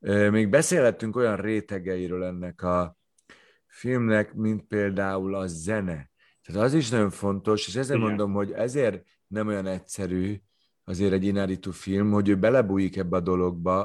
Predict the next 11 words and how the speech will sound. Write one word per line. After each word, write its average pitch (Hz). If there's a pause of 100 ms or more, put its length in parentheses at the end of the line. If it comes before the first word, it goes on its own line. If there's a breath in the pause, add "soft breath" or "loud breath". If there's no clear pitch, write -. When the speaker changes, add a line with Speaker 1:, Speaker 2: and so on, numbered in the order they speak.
Speaker 1:
hogy 95 (1120 soft breath)
hogy 95
ugye 101
olyan, 123
általában 117
nagyon 113
sokszor 104
olyan 117
ilyen 98
improvizatív 98
jazz 92